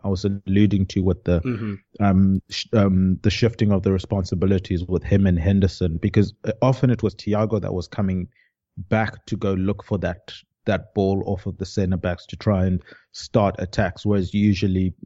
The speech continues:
Speaker 1: we see that more from the six at, at times. Um,
Speaker 2: Mm-hmm.
Speaker 1: but especially when Henderson plays the six, I think that was a big complaint about him, was he was taking the ball literally off the feet of the centre backs. I didn't see that
Speaker 2: <laughs>
Speaker 1: from Henderson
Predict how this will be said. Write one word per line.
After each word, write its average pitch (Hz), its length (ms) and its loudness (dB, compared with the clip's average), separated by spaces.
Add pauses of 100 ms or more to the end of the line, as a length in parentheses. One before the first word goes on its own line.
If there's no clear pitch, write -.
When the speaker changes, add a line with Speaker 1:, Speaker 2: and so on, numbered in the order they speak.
Speaker 1:
we 101 100 0
see 101 220 0
that 90 200 0
more 101 160 0
from 92 260 -2
the 85 60 -6
six - 480 -4 (200)
at, 113 180 -4
at 117 200 0
times. 131 380 2 (380)
Um, 101 560 2
Speaker 2:
Mm-hmm. 113 260 -6
Speaker 1:
but 98 200 0 (420)
especially 120 420 2
when 92 120 0
Henderson 107 480 -2
plays 92 280 -6
the 92 100 -10
six, - 360 -8
I 92 100 -2
think 101 200 -4
that 90 100 -2
was 92 140 -2
a - 60 -6
big 104 280 0
complaint 90 480 -2
about 87 280 -2
him, 95 240 2
was 87 300 0 (420)
he 110 120 6
was 95 140 4
taking 107 320 0
the 92 80 -2
ball 98 380 -2
literally 101 500 0
off 95 220 -4
the 92 80 -4
feet 101 420 -2
of 92 120 -10
the 98 100 -4
centre 95 280 2
backs. 90 220 -2
I 117 120 2
didn't 160 220 4
see 160 140 4
that - 180 4
Speaker 2:
<laughs> - 0 -
Speaker 1:
from 165 160 2
Henderson 90 560 -2